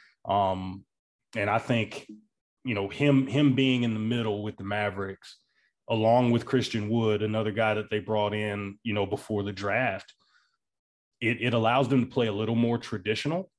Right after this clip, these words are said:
You can play, you can play two bigs, but they're two very different bigs. I mean, JaVale's taller, he's a big, he's a bigger body, but not, like,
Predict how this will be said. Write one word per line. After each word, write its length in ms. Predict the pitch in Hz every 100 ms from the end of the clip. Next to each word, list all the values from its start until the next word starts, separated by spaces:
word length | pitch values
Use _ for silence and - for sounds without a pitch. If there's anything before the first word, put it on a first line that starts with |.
| -
You 80 | 110
can 140 | 107
play, 300 | - 120 127 -
you 100 | 113
can 120 | 123
play 220 | - 139
two 280 | 131 151 135
bigs, 380 | 117 127 143 139
but 120 | 117
they're 120 | 113 107
two 280 | - 151
very 340 | 110 120 110 95
different 360 | 113 - 95 95
bigs. 420 | 98 90 - - 95
I 20 |
mean, 300 | 98 92 90 - _ -
JaVale's 440 | 107 127 143 113 - -
taller, 720 | 139 151 127 117 110 104 117
he's 140 | 120
a 40 |
big, 240 | 104 127 127
he's 140 | 131
a 60 | 110
bigger 300 | 113 131 117
body, 420 | 117 120 110 101
but 140 | 104
not, 300 | 107 104 104
like, 240 | 101 98